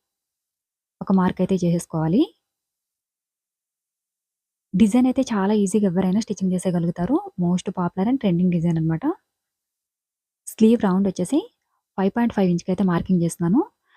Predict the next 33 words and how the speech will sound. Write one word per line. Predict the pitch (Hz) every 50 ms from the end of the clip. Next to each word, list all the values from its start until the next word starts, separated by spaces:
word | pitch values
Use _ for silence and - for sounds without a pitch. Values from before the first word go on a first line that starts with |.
| _ _ _
అలాగే | 208 208 208 196 220 214 214
ఎక్స్ట్రా | - 208 - - - 226 220
స్టిచెస్ | - - - - 202 -
కోసం | - 190 185 - 247 269
వన్ | 262 202 196 196
పాయింట్ | - 220 220 214
ఫైవ్ | - 208 190 180
ఇంచెస్‌కైనా | 175 170 - 180 - - 180 175 214 302 427 - _ _ 208
లేదంటే | 202 214 220 247 247 277 254
టూ | - 226 214
ఇంచెస్‌కైనా | 220 214 - 220 - - 208 190 190
సరే | - - 208
మార్కింగ్ | 202 190 175 175 - - 180 170
చేసుకోవచ్చు. | 165 - - - 175 - - 262 262
మీకు | 247 208 - 190 185 180 - - - - - - - - -
ఎక్కువ | 190 - - 214 214 220
స్టిచెస్ | 202 - 190 - - 202 - - _ _
కావాలి | - 190 180 180 185 185 196
అని | 190 185
అనుకుంటే | 170 165 - 180 170 180
కనుక | 170 175 196 -
టూ | 285 - 254 214
ఇంచెస్‌కి | 190 - 190 - - 185
కూడా | - 196 185 185
మార్కింగ్ | 180 165 - - 180 165
చేసుకోవచ్చు. | 165 165 - - 165 160 - - 277 381 - - _ _ _ _ _ _ _ _ _ _ _ _ _ _ _ _
ఇక్కడ | 208 - 233 226 262
హ్యాండ్ | - 202 185 175 185 214 226
డీప్ | 196 175 180 190 - 190
వచ్చేసి | - - 175 - - 302 427 494 - _ _ _ _ _ _ -
త్రీ | 202 190
ఇంచెస్‌కి | 185 175 165 196 190 - -
అయితే | 175 - - 302